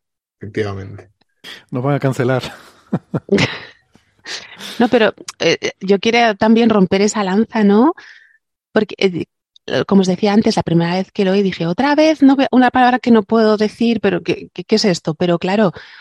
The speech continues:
Speaker 3: por otra parte, son objetos, mm, que están ahí en di-, dis-, expuestos como si fueran cosas, como si fueran joyas o,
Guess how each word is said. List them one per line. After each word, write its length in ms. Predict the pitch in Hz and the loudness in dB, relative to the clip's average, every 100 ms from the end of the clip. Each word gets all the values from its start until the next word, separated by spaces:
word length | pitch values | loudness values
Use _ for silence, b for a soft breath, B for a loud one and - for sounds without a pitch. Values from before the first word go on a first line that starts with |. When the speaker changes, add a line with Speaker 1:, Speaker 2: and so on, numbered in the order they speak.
| B B | B B
Speaker 3:
por 140 | 208 | -2
otra 200 | 185 175 175 | 0 -4 -6
parte, 480 | 196 220 202 208 240 B - | -6 -4 -2 -2 -4 B -8
son 300 | - 196 185 | -2 2 2
objetos, 680 | 185 196 - 185 147 - - | 2 -6 -2 -2 0 -2 2
mm, 200 | 160 151 - | 0 2 -2
que 80 | |
están 180 | 160 151 | -6 -2
ahí 100 | 156 | 2
en 80 | 170 | 2
di-, 120 | 165 165 151 - | 2 0 -2 -2
dis-, 360 | - 156 160 - | -4 -4 -4 -6
expuestos 1040 | 180 - - - 170 196 - 165 214 - _ _ _ _ - | -8 -6 -10 -2 -2 -2 -2 -4 -4 -6 _ _ _ _ -4
como 180 | 175 160 | 0 0
si 120 | 165 | -2
fueran 420 | - 156 170 180 _ - | -4 -4 0 -2 _ -6
cosas, 560 | 180 247 - - - - | -4 -4 -8 -12 -10 -2
como 140 | 151 | 0
si 100 | - | -2
fueran 320 | - 175 190 | -2 0 2
joyas 680 | 175 - 175 208 170 156 - | 0 -2 0 0 0 -2 -4
o, 220 | 160 156 | -2 -2